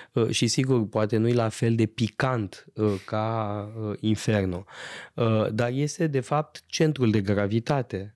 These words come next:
Da? Totul, uh, se, uh, termină în, uh, paradis. Este,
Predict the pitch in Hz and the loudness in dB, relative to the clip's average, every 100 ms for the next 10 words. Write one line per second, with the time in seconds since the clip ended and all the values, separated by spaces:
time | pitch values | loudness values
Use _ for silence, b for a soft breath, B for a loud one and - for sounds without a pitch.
0 | _ 120 120 - 123 123 123 117 117 113 | _ -2 -2 0 0 2 4 4 2 2
1 | 104 101 98 101 101 - 101 113 123 123 | 2 2 2 0 -2 -4 -2 0 2 2
2 | 113 110 110 104 101 98 98 - - 110 | 0 -2 -4 -2 -2 -2 -4 -6 -4 -2
3 | 95 92 101 101 _ - 104 101 127 127 | 0 -2 -6 -12 _ -2 2 4 6 4
4 | 120 - 123 135 120 107 - 104 101 101 | 2 0 2 4 4 2 0 -2 0 0
5 | 110 131 113 - 95 107 98 95 | 0 2 0 -2 -2 0 2 0